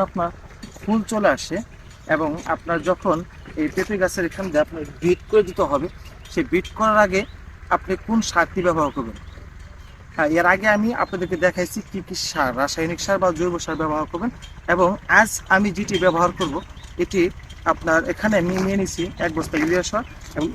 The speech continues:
এক বস্তা ইউরিয়ার সঙ্গে আমার, আমি যে ট্রের মধ্যে বসা আছি এটি কিন্তু আপনার মাটির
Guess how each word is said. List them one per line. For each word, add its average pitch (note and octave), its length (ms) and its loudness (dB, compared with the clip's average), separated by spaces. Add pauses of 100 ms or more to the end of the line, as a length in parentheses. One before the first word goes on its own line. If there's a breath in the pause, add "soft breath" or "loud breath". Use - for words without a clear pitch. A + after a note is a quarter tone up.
এক G#3 120 4
বস্তা G#3 180 0
ইউরিয়ার G3+ 220 2
সঙ্গে G#3 260 2 (260)
আমার, F3 160 4 (200)
আমি F3 100 0 (100)
যে F#3+ 160 0
ট্রের F#3+ 200 4
মধ্যে F#3 160 0 (160)
বসা F#3 280 2
আছি - 160 -6 (460)
এটি F#3 240 -4
কিন্তু F3+ 260 -2 (300)
আপনার D3+ 280 2 (1500)
মাটির F3 300 6